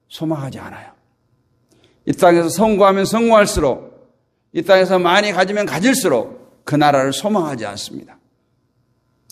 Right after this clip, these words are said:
그것은 저의 애언이 아니라 이미 이스라엘 백성들이 그와 같은 삶을 계속 반복해요.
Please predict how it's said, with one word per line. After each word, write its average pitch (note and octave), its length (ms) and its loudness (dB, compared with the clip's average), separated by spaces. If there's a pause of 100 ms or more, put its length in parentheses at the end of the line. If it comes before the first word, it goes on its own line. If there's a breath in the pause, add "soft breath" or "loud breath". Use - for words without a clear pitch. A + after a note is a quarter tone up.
(100)
그것은 E3+ 240 0
저의 F#3 340 2
애언이 A3 380 6
아니라 C#3 260 -4
이미 A#3 540 -4 (100)
이스라엘 B3 400 2
백성들이 A#3 460 0
그와 A3+ 260 2
같은 B3 320 -2
삶을 G#3+ 340 -4
계속 A#3 480 4
반복해요. F3+ 540 0